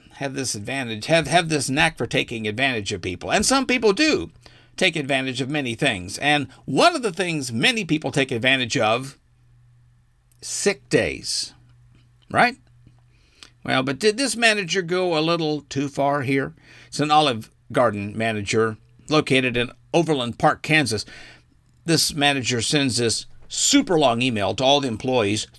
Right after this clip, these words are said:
threatening to fire anybody that calls in sick more than once a month. But instead, it was she that got canned by corporate. Now, the full message she sent is really long. Let me just give you some of the highlights.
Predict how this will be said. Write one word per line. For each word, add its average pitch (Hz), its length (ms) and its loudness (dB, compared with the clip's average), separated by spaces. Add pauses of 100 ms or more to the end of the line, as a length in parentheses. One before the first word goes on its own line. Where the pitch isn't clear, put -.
threatening 226 580 0
to 220 120 -2
fire 214 640 2
anybody 131 500 0
that 147 160 -4
calls 156 300 2
in 160 140 0
sick 170 240 0
more 180 180 4
than 180 160 2
once 202 240 4
a 190 60 4
month. 269 380 2 (760)
But 139 100 0
instead, 170 640 2 (720)
it 143 160 2
was 113 360 -2
she 202 420 0
that 113 200 -4
got - 240 0
canned 123 540 -6
by 101 200 -2
corporate. 196 420 -4 (1040)
Now, 143 260 2 (180)
the 156 120 -4
full 165 180 0
message 143 460 -2
she - 200 -4
sent 131 300 -2
is 107 320 -4 (240)
really 123 560 0
long. 107 440 0 (720)
Let 214 120 2
me 320 100 0
just 262 160 0
give 226 140 -4
you 185 80 4
some 165 140 2
of 143 80 0
the 110 80 2
highlights. 107 540 -2